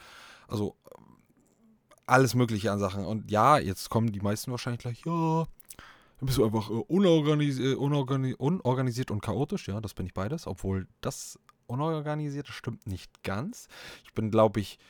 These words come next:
viel mehr organisiert und strukturierter als der Durchschnitt. Ja, ich lehne mich weit aus dem Fenster.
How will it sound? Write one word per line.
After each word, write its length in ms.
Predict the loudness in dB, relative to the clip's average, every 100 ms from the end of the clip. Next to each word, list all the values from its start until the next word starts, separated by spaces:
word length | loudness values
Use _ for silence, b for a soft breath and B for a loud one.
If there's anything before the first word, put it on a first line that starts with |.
| b
viel 460 | b -8 0 4 4
mehr 280 | 4 2 4
organisiert 640 | 2 2 0 0 -2 -2
und 80 | -6
strukturierter 800 | -4 -6 -4 -4 0 0 2 2
als 580 | 2 0 -4 -10 -10 -16 _
der 160 | -2 0
Durchschnitt. 560 | 2 2 2 2 0
Ja, 240 | 0 0 2
ich 80 | 0
lehne 160 | 0
mich 140 | 0 -2
weit 120 | -4
aus 100 | -6
dem 100 | -8
Fenster. 420 | -10 -10 -10 -10